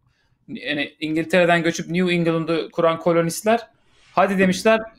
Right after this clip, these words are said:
"A-, Afrika'dan kendimize köle getirelim. Hadi bir de," <laughs> falan. Yani Amerika'nın kuruluş hikayesi çok farklı. Şimdi mesela bizimkisi gibi değil. Ba-, ben bazen şeyi fark ediyorum. Bu Amerika'nın bu koloniye, bu Amerika'nın bu pioneer'lığa falan olan mücad-,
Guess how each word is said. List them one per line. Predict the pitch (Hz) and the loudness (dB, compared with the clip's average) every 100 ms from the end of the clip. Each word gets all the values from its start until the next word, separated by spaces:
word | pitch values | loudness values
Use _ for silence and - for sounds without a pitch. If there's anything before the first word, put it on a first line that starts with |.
| - | -8
"A-, | 156 156 - | -4 -2 0
Afrika'dan | 160 185 185 190 185 185 | 0 0 2 4 4 4
kendimize | 185 180 175 185 | 2 2 0 -4
köle | 196 202 190 | -2 0 2
getirelim. | 175 165 160 202 | 0 -2 -4 -2
Hadi | 214 196 | 0 0
bir | 180 | 4
de," | 196 185 - - | 6 6 2 -6
<laughs> | - | -6
falan. | - 180 156 160 | -2 -2 -2 -2
Yani | 170 180 - _ - - - | -2 -4 -8 _ -20 -18 -2
Amerika'nın | 143 180 214 269 269 | 2 2 0 0 0
kuruluş | 269 226 226 - | 0 -2 -2 -4
hikayesi | 214 247 - | -2 -2 0
çok | 233 | -2
farklı. | 233 165 131 | 2 0 0
Şimdi | 165 170 | -6 -6
mesela | 180 185 | -6 -6
bizimkisi | 156 170 - 208 | -8 -8 -8 -6
gibi | 185 165 | -6 -4
değil. | 165 120 | -6 -2
Ba-, | 147 147 | -2 2
ben | 180 196 | 2 2
bazen | 190 185 | 0 0
şeyi | 190 196 | -2 -4
fark | 185 175 175 | 0 0 0
ediyorum. | 175 165 - _ _ _ _ _ - | -4 -6 -8 _ _ _ _ _ -2
Bu | 160 | 2
Amerika'nın | 175 202 220 196 208 185 | 2 0 0 0 -2 -4
bu | 190 _ _ | -8 _ _
koloniye, | - 165 170 175 170 151 151 | -2 0 0 -2 -2 -4 -2
bu | 156 | -4
Amerika'nın | 156 165 165 170 165 | -2 -4 -6 -6 -6
bu | 160 | -2
pioneer'lığa | 160 156 160 165 156 165 160 | 0 2 0 -2 0 0 0
falan | 160 160 | 0 -2
olan | 156 160 165 | -2 -2 -2
mücad-, | 151 147 147 | -4 -4 -4